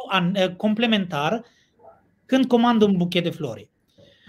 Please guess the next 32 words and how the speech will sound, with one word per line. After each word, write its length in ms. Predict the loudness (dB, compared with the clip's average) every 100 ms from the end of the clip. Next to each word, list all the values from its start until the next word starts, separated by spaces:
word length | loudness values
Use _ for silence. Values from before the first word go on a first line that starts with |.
| -20 _
Uite, 300 | 4 6 8
de 80 | 6
exemplu, 580 | 6 6 4 4 2 4
propria 440 | 4 4 6 4
ta 140 | 4
semnătură 480 | 2 2 2 2 2
îmi-, 220 | 2 0 -4
e 180 | -2 0
ceva 240 | 2 2 2
ce 120 | 2
îmi 100 | 0
place 260 | 0 -2
foarte 340 | -6 -6 -4 -4
mult. 260 | -4 -6 -14 _ _ _ _ -20 _ _ _ _ _ -20 -20 -6
Sau, 420 | 6 8 8 8
de 100 | 6
exemplu, 380 | 4 2 2 0
ce 120 | 0
îmi 100 | 2
place 280 | 2 4 2
la 80 |
Magnolia, 880 | 4 2 4 4 4 2 -2 -2 -4 -10 -18 -12
pentru 220 | -8 -4
că 80 | -6
sunt, 380 | -2 -2 -2
eh, 240 | -2 -2 -2
tot 160 | -4 -2
de 60 |
ai 140 | 0 2
mei 240 | 2 0
clujeni, 600 | -2 -6 -6 -6 -8 -8 -12
cred, 500 | -12 -12 -12 -14